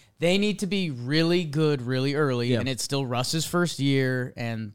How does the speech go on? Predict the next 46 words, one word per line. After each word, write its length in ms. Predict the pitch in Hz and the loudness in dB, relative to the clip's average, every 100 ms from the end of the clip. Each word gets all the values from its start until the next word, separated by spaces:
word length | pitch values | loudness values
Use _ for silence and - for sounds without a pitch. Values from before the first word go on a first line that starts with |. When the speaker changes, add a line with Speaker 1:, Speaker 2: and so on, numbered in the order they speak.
| _ | _
Speaker 1:
the 80 | 117 | -6
Broncos 400 | 127 127 131 120 | -4 -2 -4 -2
just 160 | 104 | -2
Speaker 2:
Yeah. 80 | 90 | -2
Speaker 1:
haven't 220 | 117 120 110 | -2 -2 -4
done 180 | 117 | -4
it 120 | 110 107 | -4 -6
in 100 | 107 | -6
a 60 | |
while. 360 | 104 104 104 101 | -6 -4 -4 -2
Speaker 2:
That 120 | 214 | 2
is 80 | 262 | 2
Speaker 1:
So 60 | |
Speaker 2:
a 40 | 294 | 4
really 300 | 233 226 170 | 4 4 2
tough 500 | - 143 139 - - | 0 0 0 -4 -8
end 240 | 123 131 127 | -2 -2 -2
of 100 | 113 | -2
the 80 | 110 | -4
schedule. 460 | - 107 113 151 | -2 -4 -4 -4
Speaker 1:
That's 160 | 175 131 | -2 0
Speaker 2:
And 100 | 123 | 2
I 200 | 123 240 | 4 2
was, 100 | 196 | 2
Speaker 1:
tough, 80 | 170 | 4
Speaker 2:
and 80 | |
I 60 | 165 | 4
was 100 | 170 | 6
Speaker 1:
man. 40 | 202 | 4
Speaker 2:
looking 160 | 214 | 6
at, 200 | 190 - | 4 4
I, 80 | 160 | 4
I 120 | 151 | 4
love 400 | 151 143 170 190 | 2 4 4 4
looking 320 | 165 165 151 139 | 0 -2 0 0
at, 100 | 131 | 0
I 60 | |
really 300 | 123 135 139 | 0 -2 -2
started 360 | 127 139 131 120 | -2 -2 -2 -2
doing 240 | 127 120 | -2 0
this 200 | 117 107 | -2 -4
this 220 | 117 104 117 | -4 -6 -4
year, 100 | 101 | -4
especially 400 | - 110 - 107 | -4 -6 -6 -4
when 160 | 104 | -2
I'm, 280 | 104 98 90 | -2 -2 -6